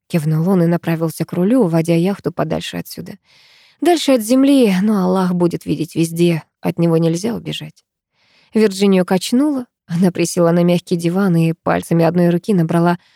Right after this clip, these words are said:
сообщение. «Не пять минут». И отправила его Милене, потом отключила телефон, откинула прочь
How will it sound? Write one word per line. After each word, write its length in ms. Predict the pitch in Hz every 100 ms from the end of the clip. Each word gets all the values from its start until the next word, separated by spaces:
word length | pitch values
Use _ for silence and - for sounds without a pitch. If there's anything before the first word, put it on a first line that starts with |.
| -
сообщение. 800 | - 180 175 - 165 165 165 190 _ _ _
«Не 420 | 208 220 226 302 359
пять 400 | - 185 233 240
минут». 480 | 240 220 165 - _ _ _ _ _ -
И 100 | 370
отправила 480 | 247 - 196 185 175
его 200 | 175 185
Милене, 480 | 190 208 302 277 214 -
потом 260 | 156 -
отключила 460 | - 165 156 156 156
телефон, 520 | 170 170 - 247 240 _ _
откинула 560 | 196 - 247 214 196 196
прочь 380 | 226 254 -